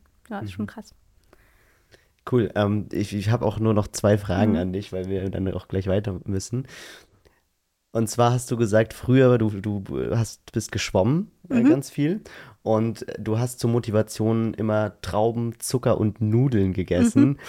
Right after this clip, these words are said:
Speaker 1: Mhm. <laughs>
Speaker 2: Was machst du denn heute zur Motivation?
Speaker 1: Ähm, <laughs> ja, stimmt, krass, dass du das auch noch gefunden hast. Ähm, ich habe vor allen Dingen meine Familie und meine Freundinnen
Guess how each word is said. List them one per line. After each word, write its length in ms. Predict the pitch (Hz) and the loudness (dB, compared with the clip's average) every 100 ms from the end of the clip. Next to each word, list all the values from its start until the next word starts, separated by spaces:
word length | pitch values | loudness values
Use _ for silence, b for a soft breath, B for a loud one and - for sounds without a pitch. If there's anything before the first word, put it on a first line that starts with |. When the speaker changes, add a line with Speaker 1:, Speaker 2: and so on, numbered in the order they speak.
| B B B | B B B
Speaker 1:
Mhm. 80 | 247 | 0
<laughs> 0 | |
Speaker 2:
Was 180 | 127 127 | 0 4
machst 300 | 123 - - | 4 2 2
du 60 | |
denn 200 | 120 117 | 4 6
heute 360 | 113 131 113 - - _ _ _ _ _ - | 8 6 4 -2 -8 _ _ _ _ _ -14
zur 160 | - 107 | -2 2
Motivation? 880 | 104 107 98 90 - 98 90 87 101 b b b b b b b _ - | 4 4 4 4 0 -8 -6 -10 -14 b b b b b b b _ -4
Speaker 1:
Ähm, 600 | 254 233 226 220 220 226 - | 0 2 2 2 0 -2 -6
<laughs> 180 | - 247 | -4 0
ja, 280 | 233 226 | 0 0
stimmt, 320 | 233 277 247 - | -4 -6 -8 -8
krass, 220 | 208 - | -12 -10
dass 200 | 202 202 | -12 -8
du 60 | |
das 180 | 208 226 | -10 -10
auch 100 | 302 | -8
noch 160 | 254 247 | -8 -8
gefunden 360 | 214 233 247 226 | -12 -10 -10 -10
hast. 160 | - B B B B | -12 B B B B
Ähm, 720 | - 226 226 226 226 226 226 - B B B B B B _ _ _ _ _ _ - | 2 4 6 4 2 0 -2 -8 B B B B B B _ _ _ _ _ _ 0
ich 260 | 285 - | 0 2
habe 720 | 254 247 277 262 262 262 254 247 | 4 6 6 6 4 4 0 -2
vor 160 | - 214 | -2 0
allen 180 | 220 | 2
Dingen 200 | 226 214 | 2 2
meine 340 | 208 190 196 196 - b b b - | 0 0 -2 -4 -10 b b b -8
Familie 280 | 190 214 247 | -4 -2 -2
und 40 | |
meine 160 | 196 196 | -2 -6
Freundinnen 680 | - - 190 208 262 320 | -8 -10 -6 -2 -2 -4